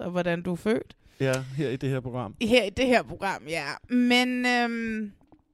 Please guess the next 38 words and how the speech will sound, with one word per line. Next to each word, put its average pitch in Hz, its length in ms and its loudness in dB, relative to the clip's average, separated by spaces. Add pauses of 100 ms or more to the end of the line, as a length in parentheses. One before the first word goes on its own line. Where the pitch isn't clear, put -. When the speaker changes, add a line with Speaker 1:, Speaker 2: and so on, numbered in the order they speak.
(160)
Speaker 1:
vi 233 100 0
har 233 80 4
som 240 100 -4
sagt 277 180 -4
kun 302 160 -2
set 262 240 -4
tre 269 300 -2
afsnit, 165 500 -4
så 214 80 -8
vi, 208 380 0
øh, 190 360 4
vi, 208 480 0
vi 208 140 -8
er - 100 -10
ikke 220 280 -8
sådan 240 200 -6
helt 262 360 -6
kommet 233 240 0
i 196 120 -2
dybden 247 340 -4
med 214 120 0
det, 226 80 -4
men 214 80 -2
jeg 214 80 -2
har 226 80 -4
læst 233 460 -8
mig 226 100 0
lidt 185 160 -6
frem - 240 -8
til, - 120 -12 (100)
at 240 120 -8 (120)
Kane 180 380 -4 (920)
kommer 220 300 2
til 208 160 -6
at 160 160 -8
lave 131 220 -6
en 139 280 -14
masse 101 400 -10